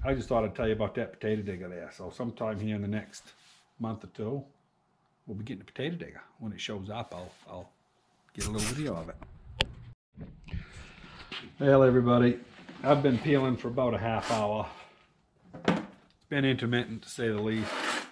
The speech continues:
I about got a bucket full here. And, uh, I went over this morning to get some steel. We're gonna make an elevator for upstairs in the barn, because we put about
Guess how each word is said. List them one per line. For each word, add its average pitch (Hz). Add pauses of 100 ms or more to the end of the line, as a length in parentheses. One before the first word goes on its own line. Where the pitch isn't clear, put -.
I 131
about 120
got 110
a 95
bucket 101 (200)
full 98
here. 95 (1000)
And, 85
uh, 78 (1900)
I 113
went 127
over 120
this 117
morning 117 (380)
to -
get 127
some 90
steel. - (320)
We're 110
gonna 113
make 117
an 87 (840)
elevator 104
for 113
upstairs 110
in 104
the 95
barn, 104 (1400)
because 98
we 113
put 113
about 110